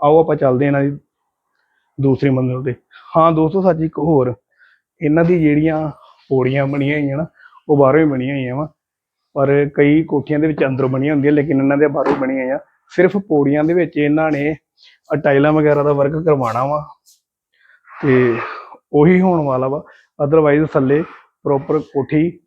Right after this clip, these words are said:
ਕੰਪਲੀਟ ਹੈਗੀ ਆ। ਇੱਥੇ ਕੋਈ ਵੀ ਤੁਹਾਨੂੰ ਕੰਮ ਕਰਵਾਉਣ ਦੀ ਲੋੜ ਨਹੀਂ ਹੈਗੀ, ਉਹ ਤੁਹਾਡੇ ਤੇ ਡਿਪੈਂਡ ਹੈ ਤੁਸੀਂ ਕਿਵੇਂ ਦਾ ਕੰਮ ਕਰਵਾਉਣਾ ਹੈ, ਠੀਕ ਹੈ ਜੀ। ਹੁਣ ਆਪਾਂ ਤੁਹਾਨੂੰ ਦਿਖਾਉਂਦੇ ਹਾਂ ਉੱਪਰ ਇਹਨਾਂ ਦੇ ਕੀ ਬਣਿਆ ਤੇ ਕਿਵੇਂ ਦਾ ਬਣਿਆ ਵਾ। ਆਹ ਦੇਖੋ ਇਹਨਾਂ,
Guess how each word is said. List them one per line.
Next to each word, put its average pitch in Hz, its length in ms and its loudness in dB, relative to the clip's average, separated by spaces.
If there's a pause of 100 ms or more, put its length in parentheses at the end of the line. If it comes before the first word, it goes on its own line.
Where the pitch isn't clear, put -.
(120)
ਕੰਪਲੀਟ 139 540 -2
ਹੈਗੀ 135 280 0
ਆ। 139 100 -6 (260)
ਇੱਥੇ 156 220 -4
ਕੋਈ 143 220 2
ਵੀ 160 100 2
ਤੁਹਾਨੂੰ 160 280 -2
ਕੰਮ 147 240 -4
ਕਰਵਾਉਣ 143 280 0
ਦੀ 147 80 4
ਲੋੜ 139 260 2
ਨਹੀਂ 147 140 0
ਹੈਗੀ, 147 180 0 (340)
ਉਹ 156 60 -2
ਤੁਹਾਡੇ 175 380 2
ਤੇ 151 100 -2
ਡਿਪੈਂਡ 147 380 0
ਹੈ 160 60 2
ਤੁਸੀਂ 170 320 -4 (360)
ਕਿਵੇਂ 151 220 2
ਦਾ 147 100 2
ਕੰਮ 143 240 0
ਕਰਵਾਉਣਾ 120 340 -4
ਹੈ, 110 120 -16 (760)
ਠੀਕ 143 120 -6
ਹੈ 165 60 4
ਜੀ। 165 100 -2 (840)
ਹੁਣ 156 120 4
ਆਪਾਂ 147 180 2
ਤੁਹਾਨੂੰ 165 200 2
ਦਿਖਾਉਂਦੇ 135 280 -2
ਹਾਂ 185 60 -2 (140)
ਉੱਪਰ 151 240 -2
ਇਹਨਾਂ 147 180 0
ਦੇ 165 100 0
ਕੀ 156 200 0
ਬਣਿਆ 139 240 0
ਤੇ 156 100 -2
ਕਿਵੇਂ 131 300 -6
ਦਾ 123 80 -4
ਬਣਿਆ 117 300 -8
ਵਾ। 120 120 -10 (1040)
ਆਹ - 160 -4
ਦੇਖੋ 135 260 -2
ਇਹਨਾਂ, 131 200 0